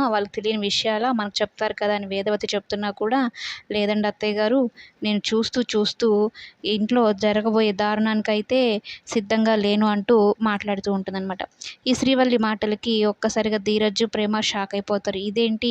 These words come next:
ఇలాంటి ట్విస్టులు ఇస్తుంది అని. ఇక చందుకైతే చెప్పనవసరం లేదన్నమాట. ఎందుకు ఈ అమ్మాయి ఇలా చేస్తుందని, ఒకవేళ ఇష్టం లేకపోతే ముందు నుంచే చెప్తున్నారు కదా నర్మదాకి, అలాగే శ్రీవల్లి వాళ్ళ వా-, అంద-, ఇద్దరు జంటలకి అన్నట్టుగా, మరి ముందు చెప్పకుండా రెడీ అయిన తర్వాత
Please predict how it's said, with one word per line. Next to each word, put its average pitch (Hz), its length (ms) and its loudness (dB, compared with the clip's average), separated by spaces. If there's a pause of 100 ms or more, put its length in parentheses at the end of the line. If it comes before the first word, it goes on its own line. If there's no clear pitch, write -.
ఇలాంటి 220 300 -2
ట్విస్టులు 214 340 -2
ఇస్తుంది 208 340 -2
అని. 202 180 -4 (400)
ఇక 254 200 -2
చందుకైతే 254 680 2 (180)
చెప్పనవసరం 220 600 -2
లేదన్నమాట. 202 460 -2 (640)
ఎందుకు 262 440 4
ఈ 254 100 6
అమ్మాయి 226 300 2
ఇలా 214 220 0
చేస్తుందని, 214 600 0 (100)
ఒకవేళ 214 280 -4
ఇష్టం 254 340 0
లేకపోతే 220 540 0
ముందు 220 280 2
నుంచే 262 220 4
చెప్తున్నారు 220 480 0
కదా 226 200 2
నర్మదాకి, 214 680 0 (520)
అలాగే 226 460 0 (460)
శ్రీవల్లి 214 520 0
వాళ్ళ 208 200 2 (140)
వా-, 214 340 0
అంద-, 208 300 -2
ఇద్దరు 214 320 -2
జంటలకి 214 480 0
అన్నట్టుగా, 202 500 0
మరి 226 240 2
ముందు 233 300 2
చెప్పకుండా 214 680 0
రెడీ 208 300 0
అయిన 254 200 4
తర్వాత 202 440 0